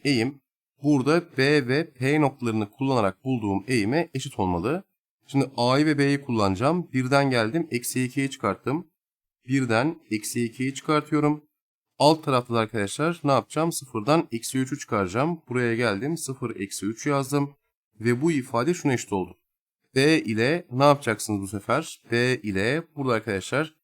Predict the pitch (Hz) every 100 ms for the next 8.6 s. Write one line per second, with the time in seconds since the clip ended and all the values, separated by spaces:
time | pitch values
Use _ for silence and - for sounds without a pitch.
0 | _ _ _ 135 151 160 139 120 - 107
1 | - 135 117 120 170 - 127 131 113 104
2 | 95 98 117 131 147 143 147 143 143 -
3 | _ _ _ _ - 110 104 101 98 131
4 | 147 151 127 131 127 139 170 131 135 127
5 | 135 - - - 117 117 120 - _ 113
6 | 110 104 104 - 95 92 113 147 160 -
7 | _ _ _ - 120 135 151 135 120 110
8 | 107 98 127 131 160